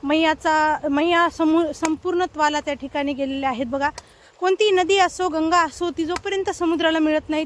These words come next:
तोपर्यंत ती संपूर्ण होत नाही. अ, जसं की जीव हा ब्रह्माला मिळत नाही तोपर्यंत तो संपूर्ण होत नाही. म्हणजे, म,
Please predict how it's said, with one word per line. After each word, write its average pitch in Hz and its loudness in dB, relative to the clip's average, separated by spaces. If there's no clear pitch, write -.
तोपर्यंत 330 -4
ती 339 -2
संपूर्ण 302 -4
होत 285 -2
नाही. 311 0
अ, 311 2
जसं 370 -2
की 415 0
जीव 330 4
हा 349 2
ब्रह्माला 339 0
मिळत 381 0
नाही 285 -2
तोपर्यंत 403 -2
तो 403 0
संपूर्ण 359 -4
होत 311 -6
नाही. 277 -4
म्हणजे, 320 0
म, 294 -2